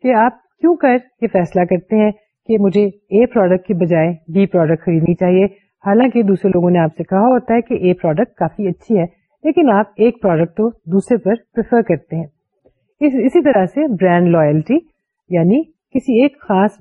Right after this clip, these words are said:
برانڈ، کسی ایک خاص کمپنی کی پروڈکٹ کے ساتھ آپ کی افیلیشن،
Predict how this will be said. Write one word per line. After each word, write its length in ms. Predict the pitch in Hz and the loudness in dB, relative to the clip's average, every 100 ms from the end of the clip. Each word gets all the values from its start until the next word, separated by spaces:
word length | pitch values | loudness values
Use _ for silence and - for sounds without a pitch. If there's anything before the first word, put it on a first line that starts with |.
| 156 | -4
برانڈ، 340 | 170 156 240 - | 0 0 -2 -4
کسی 180 | 226 220 | -4 -2
ایک 160 | 208 | -2
خاص 300 | - 190 190 _ | 0 -2 -2 _
کمپنی 380 | 202 196 320 285 | -4 0 0 2
کی 100 | 233 | 0
پروڈکٹ 340 | 175 151 160 175 | 0 0 -2 -4
کے 80 | |
ساتھ 360 | 160 170 175 170 _ _ _ - | -4 -2 -2 -2 _ _ _ -4
آپ 220 | 180 185 | -4 -2
کی 180 | 196 196 196 - | -2 -2 -2 -12
افیلیشن، 640 | - 185 185 175 - 208 | -4 0 2 0 0 -2